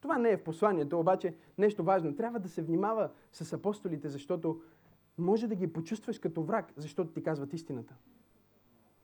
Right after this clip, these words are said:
И по този начин може да се окажеш, че търсиш някой, който ти говори нещата, които на теб са ти удобни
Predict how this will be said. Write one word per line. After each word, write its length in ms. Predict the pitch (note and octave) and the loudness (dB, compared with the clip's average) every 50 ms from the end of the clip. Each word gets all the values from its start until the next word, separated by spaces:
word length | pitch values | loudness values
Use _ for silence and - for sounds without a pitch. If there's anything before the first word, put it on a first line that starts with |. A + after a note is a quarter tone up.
| _ _ _ | _ _ _
И 80 | F#3 F3+ | -4 -2
по 120 | - F3+ | -2 -2
този 180 | - - A#3+ C4 | 2 2 2 4
начин 340 | A#3+ B3 A#3+ - A#3+ A3 A3 | 4 2 2 2 0 2 2
може 180 | A#3 B3 A#3 | 2 2 2
да 80 | G#3 A3 | 0 0
се 100 | - A3 | 2 2
окажеш, 400 | G3 F#3+ - B3 A#3+ G#3+ A3 F#3 | 2 4 6 4 4 4 2 -4
че 180 | - F#3+ E3 - | -6 -10 -2 0
търсиш 360 | B3+ B3+ A#3+ A#3+ G#3+ - - | 0 0 0 -2 -6 0 0
някой, 240 | A#3 A#3+ A#3+ A3 - | 0 0 0 2 2
който 200 | A#3 A#3+ G#3 - | 2 2 2 0
ти 100 | A3 G3 | -4 -4
говори 260 | F#3 G3+ A3 A3+ A3+ | 2 4 6 6 6
нещата, 400 | G#3+ G3+ G3 - C4 B3 A#3+ G#3 | 4 0 0 0 -2 -2 -2 -2
които 260 | - A#3+ A#3+ - A3 | -2 -2 -2 0 0
на 120 | G#3 F3 | -2 4
теб 140 | E3 A#3 A3+ | 4 4 4
са 140 | - A#3+ E3+ | 4 -2 -2
ти 80 | - G3+ | 0 0
удобни 520 | F#3 D#3 C#3+ A3 A3+ E3+ E3 E3 F#3 | 0 6 6 6 6 6 2 0 -2